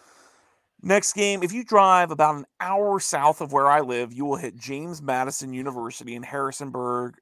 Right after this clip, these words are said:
Virginia. Uh, but this game is not at James Madison. It is at Arkansas State. That being said, the Dukes of James Madison are going to Arkansas State to play. J M U is four and oh this season. It is their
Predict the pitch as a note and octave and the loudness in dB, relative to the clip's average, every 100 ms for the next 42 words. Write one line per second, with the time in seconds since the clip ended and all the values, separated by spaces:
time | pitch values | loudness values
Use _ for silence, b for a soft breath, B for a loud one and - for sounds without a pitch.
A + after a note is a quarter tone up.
0 | - B2+ A#2 G#2+ D2+ - _ _ _ _ | -14 -10 -8 -10 -12 -20 _ _ _ _
1 | - - E3+ B3 - C4 A3+ G3 F#3+ D3+ | -4 -2 0 -2 0 -2 0 4 6 6
2 | C#3 - _ _ - C#3+ C3+ C#3 C3+ D3 | 2 -2 _ _ -14 -10 -6 0 0 0
3 | F3 D#3+ D#3 D3 C#3+ D3+ D#3 D#3+ E3+ C#3+ | -2 -4 0 2 6 8 6 4 2 2
4 | F3+ D3 - b b b b F3 E3+ F3 | 0 -2 -4 b b b b 2 2 2
5 | D3+ F3+ D3+ C#3+ G3 F#3+ F3+ D3+ D#3+ D#3 | -2 -2 -2 -4 -4 -4 -4 -2 -2 -2
6 | D3+ D3+ D3 D3+ E3+ D#3 D3 D3 D#3+ D#3+ | -2 2 2 2 -2 4 6 6 2 0
7 | D#3 D3 - - G#3 E3 E3 C#3+ D#3+ - | -2 -6 -8 2 6 6 6 2 0 0
8 | D#3 - E3 D3 C3+ A#2+ E3+ E3+ E3 D#3 | -8 -6 -2 -2 -2 -4 -2 -2 -2 -2
9 | - - F3+ F3 D#3+ D#3 D#3+ D#3+ D#3 - | -4 -6 0 0 2 4 4 4 0 -4
10 | F#3 E3 F3 b b b - E3 D3 C#3+ | -4 -6 -8 b b b -4 -4 -2 -4